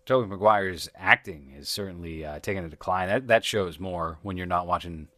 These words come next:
like, a piece of shit copy of the movie. Um,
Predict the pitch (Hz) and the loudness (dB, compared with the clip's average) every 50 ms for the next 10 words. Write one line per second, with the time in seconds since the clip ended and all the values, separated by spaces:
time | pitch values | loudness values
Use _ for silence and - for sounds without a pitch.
0 | _ _ _ _ _ - - - 92 78 - - 95 90 - 95 - - 98 95 | _ _ _ _ _ -20 -18 -16 -16 -16 -10 -8 -6 -4 -4 -4 -4 -4 -4 -4
1 | - - - 98 95 98 - 104 90 85 80 78 82 82 85 92 95 85 80 76 | -6 2 4 4 4 4 2 -2 -8 -8 -10 -10 -12 -8 -8 -8 -8 -8 -10 -12
2 | - _ - - - _ _ _ _ - 110 113 113 120 120 113 110 | -14 _ -20 -20 -20 _ _ _ _ 2 4 6 6 6 4 2 -6